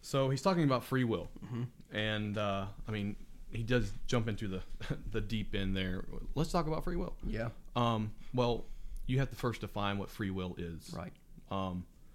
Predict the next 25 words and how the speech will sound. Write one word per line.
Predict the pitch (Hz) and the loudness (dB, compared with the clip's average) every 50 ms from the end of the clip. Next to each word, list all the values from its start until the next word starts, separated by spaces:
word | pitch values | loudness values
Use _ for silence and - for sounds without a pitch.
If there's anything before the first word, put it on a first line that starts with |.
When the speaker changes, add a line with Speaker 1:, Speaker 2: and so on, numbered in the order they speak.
| - - - | -20 -18 -14
Speaker 1:
so | - - - 117 110 110 104 104 - - - - - - | -6 -2 0 2 2 2 0 0 -2 -8 -16 -18 -16 -6
if | - | -4
we're | 160 | 2
gonna | 165 180 143 | 4 4 6
talk | 160 147 131 | 6 4 4
about | 127 120 110 110 - - - - - 101 | 4 2 2 2 0 -6 -12 -12 -6 0
humans | 127 147 147 135 123 110 107 107 107 107 120 - | 2 2 4 4 2 0 -2 -2 -4 -6 -4 -2
or, | 107 104 98 95 95 98 - | 0 2 2 2 0 -2 -2
or | - 98 101 | -2 0 2
man | 110 117 120 123 120 | 2 4 4 4 2
having | 117 117 110 104 104 95 95 | 2 2 2 0 0 -2 -2
free | - - - - 123 120 104 | -4 -6 -2 0 2 2 4
will, | 104 113 113 107 104 | 4 4 4 4 4
we're | 110 123 | 4 4
gonna | 135 143 | 6 4
have | 135 - | 4 4
to | 120 | 0
first | - - 185 175 - | 0 2 0 2 4
talk | 147 120 107 | 2 2 2
about | 117 110 110 110 107 - - - - - - - - - - - | 4 4 4 4 4 0 -4 -14 -16 -16 -16 -18 -20 -20 -4 0
what | 120 | 2
does | 120 117 110 | 2 4 2
that | 113 107 | 2 2
mean. | 104 107 104 104 104 104 - - - | 2 0 0 0 -2 -4 -8 -16 -16
So | - - - 127 117 110 107 107 104 | -12 -2 0 2 4 4 2 0 0